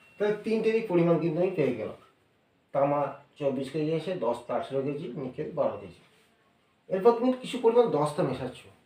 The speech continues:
এবং সেই দস্তা মিশিয়ে নতুন অনুপাত হচ্ছে এটা। আমি কিন্তু যে কোনো দুটি অনুপাতকে নিয়ে কাজ করব। আমি যদি এই দুটোকে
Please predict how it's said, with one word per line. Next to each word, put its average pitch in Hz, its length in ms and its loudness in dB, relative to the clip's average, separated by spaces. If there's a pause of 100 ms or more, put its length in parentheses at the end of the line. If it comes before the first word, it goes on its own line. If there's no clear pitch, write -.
(320)
এবং 135 180 -2
সেই 156 180 -6
দস্তা 147 260 0
মিশিয়ে 170 240 0
নতুন 151 240 -4
অনুপাত 156 280 -4
হচ্ছে - 180 -12 (340)
এটা। - 180 -10 (1200)
আমি 233 220 6
কিন্তু 254 160 2 (140)
যে 196 160 8
কোনো 226 120 4 (120)
দুটি 196 180 -8 (160)
অনুপাতকে 151 440 0
নিয়ে 170 160 0
কাজ 120 180 -2
করব। 107 160 -14 (160)
আমি 156 180 2
যদি 185 140 2 (240)
এই 143 80 0 (100)
দুটোকে 165 260 -2